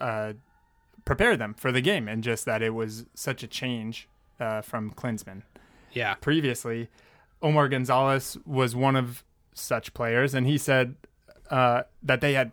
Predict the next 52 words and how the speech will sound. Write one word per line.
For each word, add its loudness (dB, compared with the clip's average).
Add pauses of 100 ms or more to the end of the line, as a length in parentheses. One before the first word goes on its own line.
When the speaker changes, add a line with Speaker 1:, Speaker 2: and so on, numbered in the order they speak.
(120)
Speaker 1:
three 2
weeks, 2
essentially 4
they 4
had -2
three 4
weeks 0
to -10
prepare -4
for -4
the -4
game, -2 (560)
and -4
Bruce 0
let 2
them 0
know 4 (120)
ahead 0
of 0
time, -4 (640)
three 4
weeks 0
ago, -4
who 4
was 4
playing, 2
what 2
Speaker 2:
Oh, 0
Speaker 1:
scheme 4
they 4
Speaker 2:
really? 6
Speaker 1:
would 0
be -2
playing 0
in, -4 (220)
Speaker 2:
Oh, 0
I 2
Speaker 1:
and 2
Speaker 2:
like 0
Speaker 1:
so 2
Speaker 2:
that. 4
Speaker 1:
it 0
gave 2
them 0
that 0
long 2
to -10
prepare, 0 (280)
and -2
he -2
essentially 0
had 0